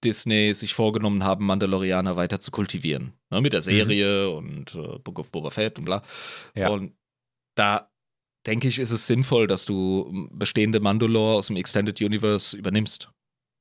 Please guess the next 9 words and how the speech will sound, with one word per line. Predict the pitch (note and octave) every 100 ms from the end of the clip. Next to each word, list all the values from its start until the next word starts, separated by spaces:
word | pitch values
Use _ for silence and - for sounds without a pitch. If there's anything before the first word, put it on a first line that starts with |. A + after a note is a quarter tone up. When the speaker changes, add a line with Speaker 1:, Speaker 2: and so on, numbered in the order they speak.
| _ _ -
Speaker 2:
Genau, | F#2 E2+ E2
ja. | E2+ - _ _ _ _ _ _ _
Speaker 1:
Ja. | F#2+ - _ _ _ _ _ _ _ _ _ _ _ _ _ _ _ - - -
Speaker 2:
Also, | E3+ B2
da | G#2 G2
bin | B2
ich | B2 -
ganz | B2 A#2+
happy, | A2+ F2+